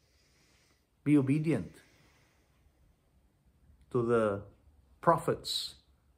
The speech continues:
that God has put beside you, beside each and every one of you. Okay? And that way, that way, you won't lose your way. You will find your way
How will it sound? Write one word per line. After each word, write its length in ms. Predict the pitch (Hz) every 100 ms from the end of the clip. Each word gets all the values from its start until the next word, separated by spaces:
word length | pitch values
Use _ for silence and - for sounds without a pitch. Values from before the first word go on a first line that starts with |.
| _ _ _ _ _ _
that 200 | 101 98
God 360 | 127 131 139 131
has 180 | 120 -
put 380 | - 117 - - _ _ _
beside 500 | 117 - 117 104 95 -
you, 120 | - - _ _
beside 500 | - - 113 113 101 -
each 240 | 123 120
and 100 | 104
every 220 | 120 113
one 220 | 107 110 92
of 120 | 76
you. 140 | 76 - _ _ _ _ _ _ _ _ _ _ _ _ _ _ _ - - _
Okay? 160 | - 202 - _ _ _ -
And 180 | 95
that 200 | 127 170
way, 380 | 156 151 113 87 - _ _ _ _ -
that 240 | 123 123
way, 320 | 131 113 104 - _ _
you 160 | 139 151
won't 260 | 160 147 131
lose 300 | 143 143 -
your 120 | 95
way. 340 | 92 - - _ _ _ _ _ _ _ _ _ _ _
You 160 | - 139
will 120 | 147
find 420 | 135 156 156 151
your 160 | 127 117
way 400 | 110 104 95 92